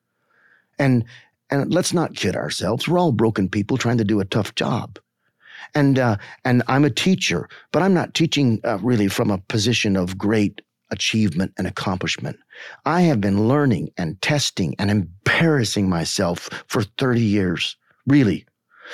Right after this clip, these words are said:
Uh, and I, I, I'm not saying this to sound humble. It's humbling. I said in an earlier podcast, you don't have to worry about humility. Just be honest. If you're honest enough, humility <laughs> will come because you'll realize how flawed you are. So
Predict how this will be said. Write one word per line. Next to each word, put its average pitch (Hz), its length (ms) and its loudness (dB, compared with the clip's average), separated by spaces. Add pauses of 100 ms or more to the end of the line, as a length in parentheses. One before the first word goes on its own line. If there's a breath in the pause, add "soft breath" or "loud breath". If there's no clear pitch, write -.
(200 loud breath)
Uh, 113 180 0
and 123 180 2
I, 117 380 0
I, 120 100 0
I'm 123 80 4
not 127 180 4
saying 113 220 2
this 107 160 0
to 117 100 -2
sound 104 300 0
humble. 110 460 2
It's - 140 -2
humbling. 107 500 -2 (720)
I 107 120 -2
said 127 260 0
in 104 120 2
an 107 80 2
earlier 107 280 0
podcast, 76 520 -4
you 107 60 0
don't 104 80 -2
have 73 60 -6
to - 60 -12
worry 69 120 -6
about 69 100 -10
humility. 80 360 -6
Just 104 180 -4
be 85 80 0
honest. 73 460 -6 (180)
If - 60 -4
you're 139 100 4
honest 110 260 0
enough, 85 220 -2
humility 90 340 -2
<laughs> - 80 -10
will - 80 -14 (240)
come 131 260 0 (380 loud breath)
because - 500 2
you'll 165 180 2
realize - 600 0 (460 loud breath)
how 214 140 4
flawed 196 520 2
you 120 160 4
are. 92 260 2 (380 loud breath)
So 165 320 4